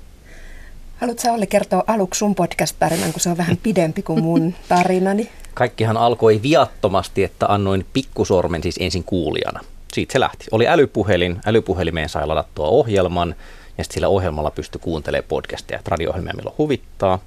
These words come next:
Speaker 1: Ja
Speaker 2: Siitä
Speaker 1: sit
Speaker 2: menee muutama vuosi, sit niin kuin ensimmäinen harrastepodcast tehtynä. Sit jossain vaiheessa tuli ilmi, että Yleisradiota kiinnostaisi ehkä ostaa podcastin, tarjottiin tänne.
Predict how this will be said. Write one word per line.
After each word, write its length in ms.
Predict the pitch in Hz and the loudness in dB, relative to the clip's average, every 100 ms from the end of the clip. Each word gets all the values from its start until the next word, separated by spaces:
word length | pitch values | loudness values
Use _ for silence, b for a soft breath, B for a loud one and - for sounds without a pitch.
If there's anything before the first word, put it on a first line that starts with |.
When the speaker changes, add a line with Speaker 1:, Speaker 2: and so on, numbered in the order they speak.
| - | -4
Speaker 1:
Ja 60 | 143 | -2
Speaker 2:
Siitä 120 | 120 | 0
Speaker 1:
sit 80 | 110 | 0
Speaker 2:
menee 280 | 95 95 85 | 2 2 2
muutama 480 | 117 139 117 95 82 | 0 2 2 0 0
vuosi, 380 | 87 82 - 80 B B B | 2 0 0 -8 B B B
sit 220 | - 107 | -6 -4
niin 100 | 92 | -4
kuin 140 | 85 95 | -2 -2
ensimmäinen 360 | 98 82 78 - | -2 -2 -4 2
harrastepodcast 840 | 113 92 - - 87 - - - - | 2 2 -2 -6 -4 -4 -6 -8 0
tehtynä. 500 | 143 - - 92 90 - b b b b b | 2 2 -2 -2 -2 -4 b b b b b
Sit 140 | - | -4
jossain 360 | 101 - 90 78 | -2 0 0 2
vaiheessa 460 | 82 80 78 - 85 | 2 2 0 -4 -6
tuli 260 | 82 87 | -2 -2
ilmi, 340 | 98 98 82 78 | 0 0 0 -2
että 280 | 76 - 85 | -4 -6 -4
Yleisradiota 640 | 107 117 87 - 73 73 - | 0 2 2 -2 -6 -6 -6
kiinnostaisi 640 | 82 78 73 - 73 - 101 | -6 -6 -6 -4 -4 -2 -2
ehkä 340 | 101 - - | -2 -2 -4
ostaa 420 | 117 117 - 80 - | -2 -4 -2 -2 0
podcastin, 460 | 87 - 82 78 | -4 -4 -8 -6
tarjottiin 580 | 80 104 92 - - 76 | 0 2 2 -4 -6 -6
tänne. 280 | 78 78 76 | -4 -4 -6